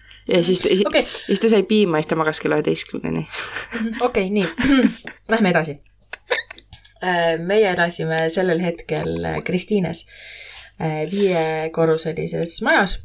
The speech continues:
Speaker 2: viiendal korrusel, ilma liftita, selles mõttes ka viimasel
Speaker 1: Aa,
Speaker 2: korrusel.
Speaker 1: meeldiv.
Speaker 2: Seal,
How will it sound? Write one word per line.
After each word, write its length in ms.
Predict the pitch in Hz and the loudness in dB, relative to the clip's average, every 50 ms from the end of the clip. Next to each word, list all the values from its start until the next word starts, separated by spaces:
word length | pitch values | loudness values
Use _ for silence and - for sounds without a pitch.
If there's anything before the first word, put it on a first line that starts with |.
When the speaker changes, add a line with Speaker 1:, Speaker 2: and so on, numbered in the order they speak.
| - | -8
Speaker 2:
viiendal 340 | - 196 208 214 214 220 214 190 | -2 0 2 2 4 2 2 0
korrusel, 380 | 156 143 147 156 - - 165 - _ - | 0 -2 -2 -4 -6 -8 -10 -10 _ -4
ilma 260 | - 196 202 208 180 165 | 0 2 4 4 4 4
liftita, 380 | 165 165 - 143 143 - - | 2 0 -2 -6 -6 -6 -8
selles 220 | - - - 156 151 | -4 -4 -4 -4 -4
mõttes 140 | - - - | -6 -2 0
ka 80 | 170 165 | 0 0
viimasel 320 | 160 156 160 151 - 247 220 | 0 -2 -2 -2 2 4 4
Speaker 1:
Aa, 200 | 208 196 185 170 | 6 6 6 6
Speaker 2:
korrusel. 340 | 156 151 151 156 170 156 | 6 4 4 0 0 2
Speaker 1:
meeldiv. 380 | 151 151 147 139 139 147 139 139 - - | 2 2 2 0 0 -2 -4 -4 -6 -14
Speaker 2:
Seal, 300 | - - 185 175 165 160 | -8 -4 0 0 0 0